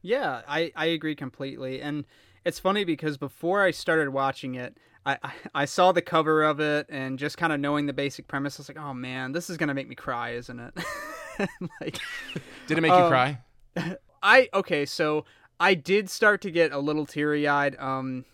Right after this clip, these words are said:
Speaker 1: I had a soft spot for Igor, and I worried about him.
Speaker 2: I know. I felt the same way.
Speaker 1: <laughs> I, I connected with,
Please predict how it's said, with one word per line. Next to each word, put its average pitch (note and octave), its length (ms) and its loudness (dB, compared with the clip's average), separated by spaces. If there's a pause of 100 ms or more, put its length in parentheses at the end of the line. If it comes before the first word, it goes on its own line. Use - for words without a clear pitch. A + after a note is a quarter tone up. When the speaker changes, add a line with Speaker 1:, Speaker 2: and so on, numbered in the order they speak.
(140)
Speaker 1:
I F3+ 80 -8
had A3 140 0
a F3 40 0
soft C#3 300 -4
spot C3 240 -6
for - 120 -16
Igor, C3 600 -6
and E3+ 120 -4
I F#3 100 4
worried C3 300 -2
about B2+ 320 -8
him. C3 180 -10 (180)
Speaker 2:
I D3+ 120 -8
know. D3 920 -2
I C3 200 -4
felt C3 260 -6
the B2+ 80 -8
same A#2+ 280 -6
way. A#2+ 400 -10 (280)
Speaker 1:
<laughs> - 260 -20
I, F3 280 2
I F#3 140 4
connected F3+ 480 0
with, D3 160 -4